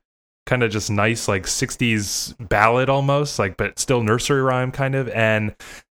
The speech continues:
the ending is really cool because, like, the, these ahs get really reverb heavy and, like, these glitchy noises, like, start building and filling. But the whole previous part of the song is just, like, a little acoustic ditty with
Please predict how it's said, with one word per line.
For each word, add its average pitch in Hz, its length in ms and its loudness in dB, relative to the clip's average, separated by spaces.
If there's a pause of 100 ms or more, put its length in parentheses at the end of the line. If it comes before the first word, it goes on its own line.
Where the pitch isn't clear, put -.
the 120 180 -2
ending 131 440 4
is 117 240 -2
really 131 180 2
cool 214 220 0
because, 127 300 -2
like, 113 200 -2
the, 110 160 0
these 107 260 -4
ahs 110 880 2 (460)
get 117 160 -4
really 110 200 0
reverb 131 500 0
heavy 120 420 2
and, 104 160 0
like, 98 200 0
these 104 200 -2
glitchy 127 460 0
noises, 110 400 2
like, 98 140 -2
start 87 280 -2
building 117 400 2
and 95 240 -4
filling. 147 400 0
But 139 320 2 (540)
the 147 120 2
whole 185 220 2
previous 262 540 2
part 131 180 2
of 113 60 0
the 98 60 -4
song 101 400 0
is 127 280 -2
just, 175 260 0
like, 139 180 2
a 123 60 0
little 151 260 2
acoustic 127 580 -2
ditty 113 520 2
with 117 500 0